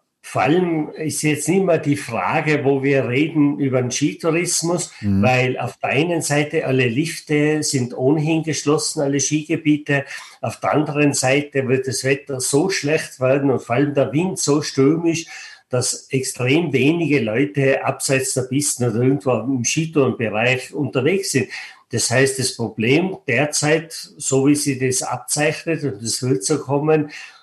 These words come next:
Speaker 1: das konzentriert sich jetzt auch auf den Bereich der Infrastruktur. Das heißt, man muss einfach massiv damit rechnen, dass, äh, Straßen gesperrt
Speaker 2: Mhm.
Speaker 1: werden, Bahnlinien gesperrt werden und, ähm, dass einfach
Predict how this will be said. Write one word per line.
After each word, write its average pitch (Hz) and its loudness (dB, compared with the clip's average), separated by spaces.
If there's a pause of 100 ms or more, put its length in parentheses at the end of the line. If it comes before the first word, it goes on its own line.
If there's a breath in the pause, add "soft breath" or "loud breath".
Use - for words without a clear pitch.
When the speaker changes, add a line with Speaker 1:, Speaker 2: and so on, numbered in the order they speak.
(220 loud breath)
Speaker 1:
das 127 2
konzentriert 131 0
sich 151 0
jetzt 139 0
auch 127 0
auf 117 -4
den 120 -2
Bereich 127 0
der 117 -2
Infrastruktur. 147 0 (340 loud breath)
Das - -4
heißt, 127 0
man 117 0
muss 127 0
einfach 127 -2
massiv 127 0
damit 127 -2
rechnen, 135 0 (500 loud breath)
dass, 107 0
äh, 104 -4
Straßen 143 2
gesperrt 139 2
Speaker 2:
Mhm. 110 2
Speaker 1:
werden, 117 4
Bahnlinien 151 0
gesperrt 139 -2
werden 143 2
und, 131 2
ähm, 135 -2
dass - -4
einfach 143 2